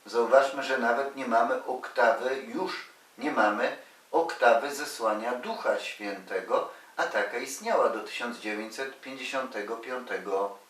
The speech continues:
roku. Po co są oktawy? W jednej z Ewangelii możemy przeczytać, że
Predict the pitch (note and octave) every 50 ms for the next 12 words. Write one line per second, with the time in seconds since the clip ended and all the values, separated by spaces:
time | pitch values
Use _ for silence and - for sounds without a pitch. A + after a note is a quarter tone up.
0 | _ _ _ _ - - - B2+ B2 - - - - - - - _ _ _ _
1 | _ _ _ _ _ _ _ _ _ _ _ _ _ _ _ _ _ _ _ _
2 | - - - - - - - - - - - - - - - - - - - -
3 | _ _ _ _ _ - - - G3+ G3+ - G3+ - - - - - - - -
4 | - - - - - F2 - - - - - - - _ _ _ _ _ _ _
5 | _ _ _ _ _ _ _ _ _ _ _ - - - _ _ _ - - -
6 | - G#3 G#3 F#3 E3+ D#3+ D#3+ D#3+ E3+ F3+ - A#3 A#3 - - F#3+ F#3 - C3 A#2+
7 | - - - - A#3 A#3 - C#3 - - - - - - - C3 A#2+ - A2+ G2+
8 | - - - - - - - G#2+ G#2 - - B2+ B2+ B2 B2 A#2+